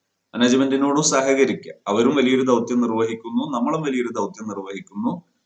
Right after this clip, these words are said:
നമ്മളെല്ലാവരും ഒരേ ദിശയിൽ പോകുന്നു എന്ന് മനസ്സിലാക്കുക, അത് ഉറപ്പുവരുത്തുകയും ചെയ്യുക. സഹപ്രവർത്തകരോട് സൗഹൃദത്തോടെയും ബഹുമാനത്തോടെയും സഹകരണത്തോടെയും ഇടപഴകുക. എന്ന് പറഞ്ഞാൽ,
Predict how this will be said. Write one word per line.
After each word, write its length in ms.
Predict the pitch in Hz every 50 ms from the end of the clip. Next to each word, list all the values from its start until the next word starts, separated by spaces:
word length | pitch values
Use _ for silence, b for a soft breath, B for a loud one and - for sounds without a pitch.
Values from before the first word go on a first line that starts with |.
| _ _ -
നമ്മളെല്ലാവരും 640 | 120 127 135 139 131 131 135 135 135 135 135 135 123
ഒരേ 200 | 120 120 139 156
ദിശയിൽ 460 | 151 143 123 - - 123 123 123 120
പോകുന്നു 640 | 117 117 113 110 104 107 107 110 113 113 113 113 113 -
എന്ന് 560 | 104 101 101 117 151 196 - - _ _ -
മനസ്സിലാക്കുക, 680 | 107 104 101 - 117 107 104 101 95 - - 104 113 123 151 - - - - _ _ _ _ -
അത് 80 | 107
ഉറപ്പുവരുത്തുകയും 880 | 104 113 110 110 - 127 131 117 101 92 87 - 95 98 101 98 120 -
ചെയ്യുക. 360 | - 113 92 85 - - - - - _ _ _ _ _ _ _ _ _ _ _ _ -
സഹപ്രവർത്തകരോട് 1080 | - 123 123 127 156 - - 160 143 135 127 131 123 127 123 123 117 117 113 113 131
സൗഹൃദത്തോടെയും 840 | 127 123 110 107 110 123 123 117 120 117 117 120 107 101 104 117 123
ബഹുമാനത്തോടെയും 800 | 120 107 101 104 104 110 110 113 117 113 110 101 92 98 - 120
സഹകരണത്തോടെയും 840 | 120 - 101 - 104 101 104 113 117 113 - - 90 87 90 95
ഇടപഴകുക. 460 | 92 87 87 87 87 82 80 - - -
എന്ന് 920 | - - _ _ _ _ _ _ _ _ _ _ _ _ _ _ _ -
പറഞ്ഞാൽ, 540 | 113 117 123 131 139 160 165 - - - b